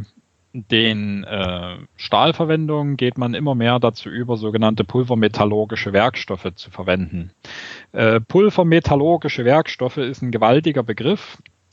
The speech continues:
ähm, der im Prinzip beschreibt, dass man versucht, das Gefüge des Stahls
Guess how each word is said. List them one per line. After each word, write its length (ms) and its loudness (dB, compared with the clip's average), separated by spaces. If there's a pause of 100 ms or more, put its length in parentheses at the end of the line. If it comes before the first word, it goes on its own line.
(120)
ähm, 760 0
der 420 2
im 160 -4
Prinzip 600 -4
beschreibt, 640 0
dass 160 -2
man 580 -4
versucht, 680 -6
das 260 -2
Gefüge 520 0
des 160 -4
Stahls 840 4